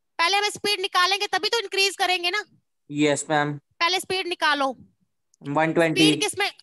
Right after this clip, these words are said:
Speaker 1: speed किसमें
Speaker 2: वन
Speaker 1: निकालनी है? मुझे kilometer per hour में निकालनी है। तो ये तो kilometer में है, इसको आवर्स में change करो। twelve by sixty हो जाएगा?
Speaker 2: यस, ma'am।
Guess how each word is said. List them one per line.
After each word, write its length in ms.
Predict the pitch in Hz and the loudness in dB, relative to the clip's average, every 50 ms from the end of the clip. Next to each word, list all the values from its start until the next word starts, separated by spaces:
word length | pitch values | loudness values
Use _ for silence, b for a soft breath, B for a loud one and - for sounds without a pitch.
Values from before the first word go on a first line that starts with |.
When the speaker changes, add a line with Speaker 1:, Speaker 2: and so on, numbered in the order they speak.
| _ _ _ _ _ _ - | _ _ _ _ _ _ -20
Speaker 1:
speed 380 | - - - 392 392 415 349 - | -18 -8 -4 -2 -2 -2 -2 -2
किसमें 180 | 427 - 311 320 | -2 0 2 2
Speaker 2:
वन 60 | 427 | 0
Speaker 1:
निकालनी 420 | 415 427 - 392 359 359 370 392 | 0 -2 0 0 0 0 0 0
है? 60 | 415 | -2
मुझे 160 | 381 392 415 427 | -2 -2 -2 -2
kilometer 500 | - 415 392 392 415 381 440 427 440 415 | -2 0 0 0 0 0 -2 -2 -2 -2
per 180 | - 415 392 392 | 0 0 2 4
hour 160 | 359 339 320 | 2 2 2
में 120 | 311 302 | 0 -4
निकालनी 500 | 302 311 - 294 277 262 254 262 277 285 | -6 -4 -2 0 0 0 0 -2 -4 -4
है। 140 | 320 381 415 - b b b b b b | -4 -4 -4 -8 b b b b b b
तो 60 | 415 | 0
ये 180 | 392 339 415 427 | 2 2 2 0
तो 100 | 466 453 | 0 0
kilometer 440 | - 403 427 440 415 440 440 466 415 | 0 2 2 2 2 0 -2 -2 -2
में 60 | 440 | -2
है, 240 | 427 392 381 403 403 | 0 0 0 0 0
इसको 320 | 330 - 392 - - 440 453 | 0 -2 -6 -2 2 4 6
आवर्स 300 | 403 370 339 339 320 339 | 6 6 4 2 0 -2
में 100 | 339 349 | -6 -4
change 240 | 349 330 320 294 | -4 -4 -4 -4
करो। 200 | - 302 285 302 | -2 0 0 0
twelve 360 | - - - 320 320 320 349 359 | 0 -2 -2 0 0 0 0 -2
by 160 | 359 392 - | -4 -8 -8
sixty 240 | - - - - 392 | -8 -10 -8 -4 -2
हो 120 | 403 403 | 0 0
जाएगा? 320 | 381 392 403 415 403 466 466 - _ _ _ _ - | 2 2 2 0 0 -4 -8 -10 _ _ _ _ -10
Speaker 2:
यस, 420 | - 143 147 147 143 139 139 139 - | -6 -2 0 2 2 0 0 -2 -4
ma'am। 220 | 147 139 135 135 | -4 -4 -4 -4